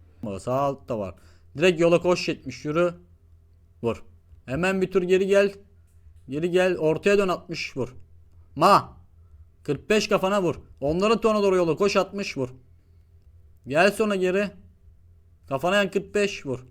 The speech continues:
Ma, ma, ma, ma. Geri gel. Suya vuracaksın. Suya koş kırk beş. Vur. Otuz üç vur.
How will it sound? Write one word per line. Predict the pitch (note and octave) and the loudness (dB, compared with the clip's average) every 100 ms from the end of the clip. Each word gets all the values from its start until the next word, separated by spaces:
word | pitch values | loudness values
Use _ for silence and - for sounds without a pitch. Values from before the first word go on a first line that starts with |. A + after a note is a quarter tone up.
| B2+ | -6
Ma, | C3+ | -4
ma, | C#3+ D3+ | -2 -2
ma, | D3 | -2
ma. | D3 A#2 | -2 -2
Geri | C#3 E3 | -2 0
gel. | F3+ F3 - - - | 0 -2 -12 -20 -20
Suya | - D#3+ F#3 | -2 2 4
vuracaksın. | E3+ C3+ A2+ | 4 0 -2
Suya | - F3+ | 0 2
koş | G#3 G3+ | 2 0
kırk | F3+ - | -4 -2
beş. | G3+ F#3+ - | -2 -2 -6
Vur. | A#2+ - - _ _ | -8 -8 -16 _ _
Otuz | B2 B2+ D3+ | -8 -8 -4
üç | F3+ - | -6 -4
vur. | B2+ | -8